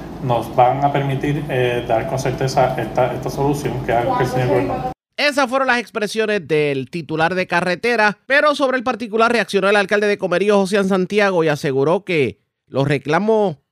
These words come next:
Speaker 2: públicos que se han hecho o se estuvieron haciendo en los pas-, en las pasadas semanas precisamente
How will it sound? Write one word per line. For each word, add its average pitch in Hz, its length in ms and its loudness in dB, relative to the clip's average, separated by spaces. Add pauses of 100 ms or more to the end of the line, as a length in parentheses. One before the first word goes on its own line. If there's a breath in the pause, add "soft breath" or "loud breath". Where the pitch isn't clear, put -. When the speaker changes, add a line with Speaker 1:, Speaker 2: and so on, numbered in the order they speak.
(420)
Speaker 2:
públicos 202 420 2
que 165 160 -2
se 175 100 0
han 190 140 0
hecho 180 440 -2
o - 80 -18
se 120 100 -8
estuvieron 131 340 -2
haciendo 170 400 -4
en 139 60 0
los 135 80 -2
pas-, - 260 -6
en 120 80 -6
las 120 80 -4
pasadas 139 340 -4
semanas 151 320 -4
precisamente 139 720 -4